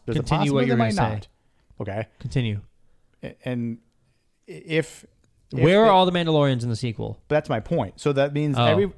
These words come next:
Speaker 1: that's, like, so I was getting to the point where
Speaker 2: <laughs>
Speaker 1: e-, every, so they rebuild Mandalore, then, then the First Order is going to destroy and wipe out Mandalorians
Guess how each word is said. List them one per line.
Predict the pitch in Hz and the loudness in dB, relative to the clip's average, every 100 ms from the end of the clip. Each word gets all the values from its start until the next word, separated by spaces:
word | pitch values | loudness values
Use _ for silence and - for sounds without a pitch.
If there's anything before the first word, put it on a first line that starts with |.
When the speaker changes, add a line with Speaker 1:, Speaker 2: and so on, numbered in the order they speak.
| 139 | -10
Speaker 1:
that's, | 131 139 135 - | -4 -4 -4 -6
like, | 131 | -4
so | - | 0
I | 147 | 0
was | 135 | 2
getting | 143 151 | 2 2
to | |
the | 131 | 0
point | 147 143 | 0 0
where | 120 - - | 0 -4 -18
Speaker 2:
<laughs> | _ - | _ -12
Speaker 1:
e-, | 147 - | -10 0
every, | 151 175 190 - | 0 2 -2 -2
so | 143 | -2
they | 127 135 | 0 -2
rebuild | 120 165 175 185 165 | -2 -4 -2 -2 -2
Mandalore, | 143 156 139 107 107 101 _ _ _ | -4 -4 -4 -4 -4 -6 _ _ _
then, | 120 131 135 131 117 | -4 -2 -2 -4 -4
then | 131 | -4
the | 127 | -4
First | - 175 170 - | -4 -4 -4 -6
Order | 151 160 139 127 | -4 -2 -2 -4
is | 123 - | -6 -6
going | 123 123 120 | -4 -4 -6
to | - 117 | -4 -4
destroy | 110 110 - - 139 135 110 98 107 110 _ _ _ _ _ _ _ - | -4 -8 -10 -6 -2 0 -2 -4 -8 -10 _ _ _ _ _ _ _ -6
and | 123 113 | -4 -2
wipe | 123 123 | -4 -2
out | 120 113 - | -2 -2 -4
Mandalorians | 120 113 110 110 107 107 104 | -4 -4 -4 -4 -4 -6 -8